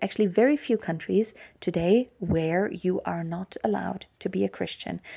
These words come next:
If you were, for example, born in a Christian family and, um, yeah, that, that's just what, um, you've always been, quote unquote, then there are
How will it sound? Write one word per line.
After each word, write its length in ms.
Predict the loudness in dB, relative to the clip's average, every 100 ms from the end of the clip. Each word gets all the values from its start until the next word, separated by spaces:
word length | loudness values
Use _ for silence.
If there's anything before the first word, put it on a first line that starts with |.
| -20 _
If 160 | -4 0
you 80 | 0
were, 180 | 0
for 140 | 0 -2
example, 600 | -2 -4 -4 -4 -6 -6 -12 _ _
born 480 | -4 0 2 2 -2
in 200 | -6 -8
a 60 |
Christian 480 | -8 -6 -4 -4 -6
family 640 | -2 2 4 4 4 4 2 -6 -20 _ _ 0
and, 580 | 2 0 0 -4 -6 -8 -8 -6
um, 480 | -6 -4 -6 -6 -8 -14 _ _ _ -18 -18 -2
yeah, 200 | 2 2 -2 -4
that, 220 | -4 4
that's 240 | 2 2
just 280 | -2 -2 0
what, 280 | -2 -2 -10 -16 -20 _ _
um, 420 | -2 0 -2 -4 -8 _ _ _ _ -10
you've 160 | -10 2
always 280 | 6 6 4
been, 280 | 2 2 2
quote 300 | 2 2 4
unquote, 360 | 2 2 0 -6 -18 -18 -20 _ _ _ _
then 420 | -2 0 0 -4 -8 -16 -20 _
there 200 | 4 4
are 380 | 2 2 2